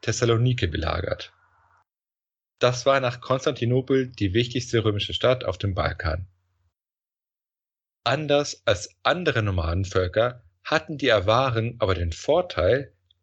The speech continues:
dass sie Belagerungstechnologie besaßen. Das heißt, theoretisch waren sie zur Einnahme auch größerer, befestigter Städte fähig.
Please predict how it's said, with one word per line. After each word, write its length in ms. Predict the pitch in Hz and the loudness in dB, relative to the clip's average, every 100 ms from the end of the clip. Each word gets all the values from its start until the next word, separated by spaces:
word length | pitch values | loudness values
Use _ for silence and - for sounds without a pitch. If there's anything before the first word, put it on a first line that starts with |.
| - | 0
dass 200 | 117 104 | 0 2
sie 100 | 123 | -2
Belagerungstechnologie 1400 | 120 110 117 156 127 95 90 - - 85 92 87 87 | 2 4 4 4 2 0 -4 -6 -2 0 2 2 0
besaßen. 600 | 87 80 82 - - - - _ _ _ _ _ _ _ _ _ _ _ _ _ _ _ - | -2 0 0 -2 -6 -10 -14 _ _ _ _ _ _ _ _ _ _ _ _ _ _ _ -4
Das 280 | 87 87 139 | -2 0 0
heißt, 520 | 117 135 - - _ _ _ _ _ - | 0 0 -6 -16 _ _ _ _ _ -10
theoretisch 800 | 92 87 127 - 143 151 - _ _ | -8 -2 -2 -2 -4 -4 -10 _ _
waren 380 | - 92 104 151 | -8 0 2 0
sie 140 | 151 139 | -6 -6
zur 260 | 120 - | -4 -2
Einnahme 560 | 98 123 107 101 110 - | 0 0 -2 -2 -2 0
auch 240 | 104 - | -2 -4
größerer, 560 | - 127 123 107 110 107 | -2 0 2 2 2 0
befestigter 680 | - 95 110 113 92 - 85 | -4 -2 -2 -2 -6 -6 -4
Städte 280 | 82 78 | -4 -4
fähig. 540 | - - - - - | -6 -6 -6 -8 -10